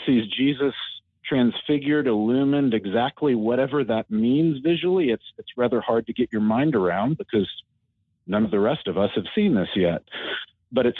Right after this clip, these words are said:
clearly overwhelming because of the light as opposed to the darkness, which is a staggering claim. And Moses and Elijah are there representing the law and the prophets, and Peter says, "Not can I make tents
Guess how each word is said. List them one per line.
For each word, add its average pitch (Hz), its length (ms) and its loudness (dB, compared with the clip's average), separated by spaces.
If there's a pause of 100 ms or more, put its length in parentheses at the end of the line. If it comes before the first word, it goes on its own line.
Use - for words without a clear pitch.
clearly 156 640 0 (500)
overwhelming 160 920 2
because 131 420 -2
of 117 140 -2
the 107 100 0
light 98 460 0 (160)
as 113 160 0
opposed 110 440 0
to 120 80 -2
the 95 100 0
darkness, 101 520 -2 (300)
which - 180 -2
is 101 120 4
a 101 80 4 (120)
staggering 101 560 2
claim. 87 520 0
And 113 240 2 (400)
Moses 143 480 0
and 131 120 2
Elijah 127 500 0
are 127 180 0
there 123 240 2
representing 117 540 0
the 110 60 4
law 110 200 2
and 110 100 -4
the - 40 -12 (100)
prophets, 120 440 0
and 107 140 -6
Peter 131 320 2
says, 107 240 2 (880)
"Not 160 320 -2
can 190 120 -2
I 165 120 2
make 151 220 -2 (120)
tents 185 240 0